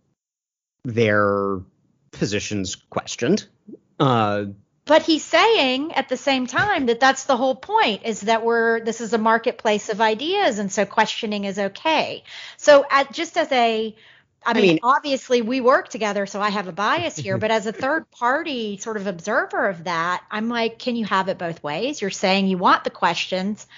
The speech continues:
Speaker 2: but that the questions aren't enough
Speaker 1: Well,
Speaker 2: or
Speaker 1: 'cause
Speaker 2: not
Speaker 1: I,
Speaker 2: good
Speaker 1: I
Speaker 2: enough.
Speaker 1: mean, 'cause you can present the questions.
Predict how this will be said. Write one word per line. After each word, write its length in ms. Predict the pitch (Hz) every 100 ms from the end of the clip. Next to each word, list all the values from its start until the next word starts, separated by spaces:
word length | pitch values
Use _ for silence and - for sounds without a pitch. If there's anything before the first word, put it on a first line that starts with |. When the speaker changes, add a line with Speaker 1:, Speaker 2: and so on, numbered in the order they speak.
| - - -
Speaker 2:
but 160 | 214
that 160 | 220 208
the 80 | 202
questions 800 | - 202 - - 196 185 180 - -
aren't 680 | 185 165 151 - - - - _ -
enough 540 | 185 185 233 185 -
Speaker 1:
Well, 100 | 185
Speaker 2:
or 120 | 170
Speaker 1:
'cause 180 | 175 160
Speaker 2:
not 40 | 180
Speaker 1:
I, 20 |
Speaker 2:
good 100 | 247
Speaker 1:
I 20 | 247
Speaker 2:
enough. 80 | 185
Speaker 1:
mean, 300 | 170 165 - -
'cause 180 | 170
you 60 | 190
can 260 | - 165 139
present 600 | 175 139 165 151 - -
the 40 |
questions. 1080 | - 143 127 - 135 117 113 110 - -